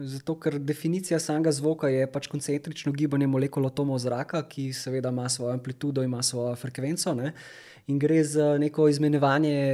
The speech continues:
pritiska, ne. Ehm, to je pač neka fizična, eh, fizikalna pač definicija zvoka, ne. Zdaj,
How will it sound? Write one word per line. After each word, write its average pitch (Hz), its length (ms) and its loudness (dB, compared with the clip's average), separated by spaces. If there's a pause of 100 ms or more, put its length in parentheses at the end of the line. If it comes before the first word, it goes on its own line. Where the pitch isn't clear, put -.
(360)
pritiska, 139 580 -4
ne. 120 220 -8 (480)
Ehm, 135 420 2 (320)
to - 140 6
je 170 80 6
pač 170 200 0 (340)
neka 156 300 2
fizična, 147 640 0 (280)
eh, 135 100 6
fizikalna 139 560 0
pač 131 360 -4
definicija 139 800 -2
zvoka, 127 440 -6
ne. 131 180 -10
Zdaj, 165 280 0